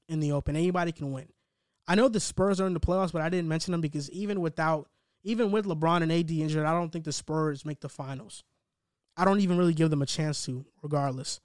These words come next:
But who would have thought that LeBron, an Iron Man, would get injured and be out several weeks? Anthony Davis's injury history is coming back to bite the Lakers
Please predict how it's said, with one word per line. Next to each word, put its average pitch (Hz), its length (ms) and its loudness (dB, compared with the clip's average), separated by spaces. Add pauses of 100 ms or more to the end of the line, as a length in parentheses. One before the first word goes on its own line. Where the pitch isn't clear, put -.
(2250)
But 160 140 -2
who 233 160 4
would 247 120 2
have 202 120 -4
thought 151 300 0 (360)
that 165 180 0
LeBron, 151 680 2 (440)
an 160 140 0
Iron 175 380 2
Man, 135 280 -8 (160)
would 147 160 -8
get 185 180 2
injured 165 360 2
and 151 100 0
be 160 160 2
out 151 180 0
several 165 400 0
weeks? 139 400 -6 (640)
Anthony 202 340 2
Davis's 175 500 0
injury 170 420 -2
history 165 320 0
is 147 80 -4
coming 165 240 -6
back 156 240 -2
to 151 100 -10
bite 151 280 -6
the 139 80 -6
Lakers 139 560 -4